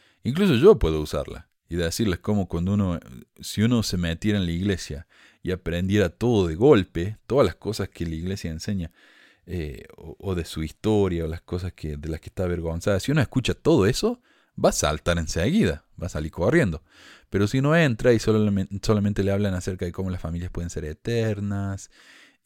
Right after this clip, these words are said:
y qué lindo que ir a las reuniones, hacer las fiestitas, eh, de barrio, y uno de a poco, de a poco va aprendiendo todo eso,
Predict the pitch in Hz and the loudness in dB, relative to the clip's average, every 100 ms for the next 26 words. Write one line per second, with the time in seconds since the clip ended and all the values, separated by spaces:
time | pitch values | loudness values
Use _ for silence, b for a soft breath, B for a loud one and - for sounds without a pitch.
0 | 92 85 78 76 76 - 92 90 95 92 | -8 -6 -6 -6 -10 -8 -6 -4 -4 -4
1 | - 87 85 82 73 76 90 104 120 117 | -4 -4 -4 -6 -8 -6 -2 0 2 2
2 | 107 98 95 92 80 - 82 82 - 80 | 2 0 -2 -6 -10 -10 -8 -10 -10 -12
3 | 73 - 90 - 85 - b b b b | -12 -10 -10 -8 -10 -12 b b b b
4 | - 80 78 87 117 123 123 104 98 95 | -10 -6 -4 0 2 2 2 2 4 4
5 | 95 95 - 90 87 87 78 71 - 110 | 4 2 -2 -4 -2 -2 -2 -4 0 0
6 | 113 - 87 87 80 - 110 107 90 87 | 0 -4 -6 -6 -6 -2 -2 -2 -4 -4
7 | 87 82 85 92 92 87 101 104 98 - | -2 -4 -2 -2 -4 -4 -2 -2 -2 -6
8 | 175 | -10